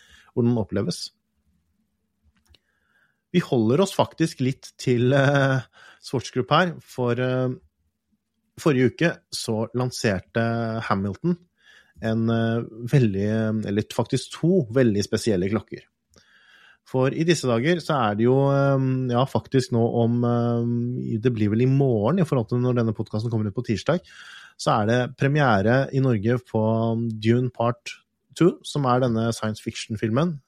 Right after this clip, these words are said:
Eh, en film jeg har gledet meg veldig til, og en film som jeg tipper også mange av, eh, dere som lytter også ser frem til. Det som er, eh, spesielt denne gangen, det er jo det at Hamilton har, eh, fått en liten rolle.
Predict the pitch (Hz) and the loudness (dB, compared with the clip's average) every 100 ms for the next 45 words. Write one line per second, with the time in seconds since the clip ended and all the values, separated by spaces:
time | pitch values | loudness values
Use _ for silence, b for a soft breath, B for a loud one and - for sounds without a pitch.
0 | - 123 123 127 123 117 107 107 113 120 | -14 -10 -6 0 0 2 0 0 2 2
1 | 117 110 123 123 117 151 185 190 B B | 2 0 0 0 0 2 0 -2 B B
2 | B B B B - 135 131 123 104 127 | B B B B -4 -2 0 0 -2 -4
3 | - 123 120 110 - 120 120 120 120 120 | -4 -4 -4 -2 -2 -2 0 0 -2 -4
4 | 120 123 120 107 107 113 110 110 113 113 | -4 -2 0 -2 -2 0 0 0 -2 -2
5 | 113 117 104 - 110 113 113 117 - 110 | 0 0 0 -4 -6 -4 0 -2 -2 -2
6 | 110 - 110 110 113 113 113 - 120 113 | -2 -4 -2 -2 -2 -4 -4 -4 -2 0
7 | 147 196 - _ _ b b b b b | 2 0 -2 _ _ b b b b b
8 | _ _ _ _ _ _ - - - 123 | _ _ _ _ _ _ -20 -20 -2 0
9 | 117 151 - 110 113 127 131 127 139 160 | 0 -4 -4 -4 -2 0 -2 -4 -2 0
10 | 143 139 117 117 160 151 123 120 - 117 | 0 0 0 2 2 2 2 0 -2 -2
11 | 101 95 - 139 107 98 104 110 117 117 | -2 -4 -2 -2 0 0 0 0 0 0
12 | 120 - 117 - 143 123 131 127 110 | 0 -2 -4 0 2 2 2 2 2